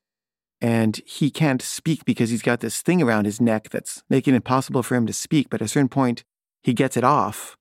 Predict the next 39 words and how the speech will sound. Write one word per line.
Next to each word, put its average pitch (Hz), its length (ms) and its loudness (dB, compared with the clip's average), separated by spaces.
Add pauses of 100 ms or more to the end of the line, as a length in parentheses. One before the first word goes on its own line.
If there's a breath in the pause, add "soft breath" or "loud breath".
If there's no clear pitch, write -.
(260)
and 120 300 2
he's 120 240 0
running 139 300 4
away 127 320 4
and 110 100 0
they 104 60 -4
catch - 280 -2
him 117 80 0
in 110 80 2
this 107 160 -4
net - 460 -2 (540)
and 123 100 2
they 120 60 2
grab 143 420 2
him. 110 240 -2 (500)
And 120 160 0
he 127 60 6
says 147 240 0
the 123 80 -4
first 151 340 0
line 127 300 4
that 104 140 -4
they've 117 120 -2
ever 123 200 2
heard 117 200 2
a 110 40 0
human 110 260 0
speak. - 480 -8 (420)
And 139 140 0
I 160 40 4
remember 175 260 4
the 127 100 2
exact 120 300 0
line, 113 200 0
but 107 80 -8
it 120 40 -2
was 110 80 -6
something 139 280 0
like, 113 360 -2